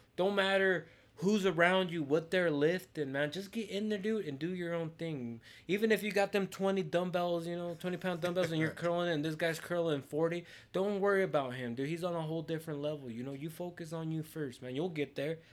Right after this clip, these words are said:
Speaker 1: Baby steps.
Speaker 2: I've noticed ninety percent of dudes that curl anything forty pounds or more are swinging that shit
Speaker 1: Yeah.
Speaker 2: around anyway.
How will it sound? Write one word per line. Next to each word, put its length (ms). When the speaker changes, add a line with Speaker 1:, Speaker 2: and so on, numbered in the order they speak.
Speaker 1:
Baby 260
steps. 500
Speaker 2:
I've 180
noticed 360
ninety 480
percent 400
of 80
dudes 460
that 180
curl 500
anything 720
forty 280
pounds 380
or 60
more 420
are 160
swinging 380
that 140
shit 240
Speaker 1:
Yeah. 200
Speaker 2:
around 120
anyway. 460